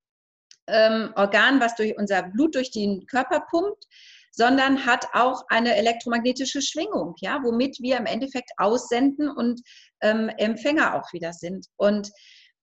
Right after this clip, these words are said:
das ist total spannend, wenn man sich damit mal beschäftigt. Und ich will, mein, ich denke zum Beispiel das Gesetz der Anziehung, da können die meisten ein bisschen was mit anfangen, dass wir halt das in unser Leben ziehen können. Aber es kommt halt drauf an, auf was konzentriere ich mich, wo richte ich meine Gedanken drauf?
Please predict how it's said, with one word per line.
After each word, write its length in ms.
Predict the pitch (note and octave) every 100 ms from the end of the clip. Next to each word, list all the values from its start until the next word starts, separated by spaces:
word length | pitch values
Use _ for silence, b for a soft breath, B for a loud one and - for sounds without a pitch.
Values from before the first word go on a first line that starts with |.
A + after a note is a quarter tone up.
| _ _ _ _ _
das 200 | G3+ G3+
ist 100 | A3
total 320 | G#3 A3 G#3
spannend, 340 | A3 - B3 G#3+
wenn 120 | F#3+
man 120 | G3
sich 140 | G3
damit 260 | G3+ G3+ G#3
mal 160 | G3 F#3
beschäftigt. 540 | F#3+ A3+ F3+ - A#3+
Und 100 | G#3
ich 140 | G3
will, 100 | G3 G3+
mein, 480 | F#3 F#3 A3 A3 G#3+
ich 120 | G#3+
denke 240 | A#3 B3+ -
zum 120 | A3+
Beispiel 220 | A3 -
das 140 | G3+
Gesetz 280 | - G#3 A3+
der 140 | G3 -
Anziehung, 380 | C#4 C#4 B3
da 100 | A3+
können 220 | G#3 A3 G#3+
die 80 |
meisten 340 | G3+ A3 C#4 B3
ein 80 | A#3
bisschen 260 | A#3 A3
was 160 | G#3+ G#3+
mit 140 | G#3 -
anfangen, 600 | A#3 C#4+ - C4+ C4+ C4+ b b -
dass 200 | G#3 G#3
wir 160 | A3+
halt 140 | C4+ A#3
das 140 | A3
in 120 | F#3+
unser 220 | G#3 G#3
Leben 320 | A#3+ D4+ C4 -
ziehen 320 | - F3 E3
können. 320 | F3 E3 E3 -
Aber 140 | F#3
es 100 | G3+
kommt 240 | A#3+ B3+
halt 120 | D4 A3+
drauf 160 | A#3 G#3
an, 280 | - B3+ G3+ b b -
auf 140 | G3+
was 200 | G#3 A3
konzentriere 600 | A#3+ B3+ C4+ C4 B3+ G3
ich 140 | -
mich, 220 | F3 E3+ -
wo 80 | G#3
richte 260 | B3 -
ich 80 | A3+
meine 220 | A#3 B3
Gedanken 440 | C4 D4+ G#4 - G3+
drauf? 320 | D#3+ E3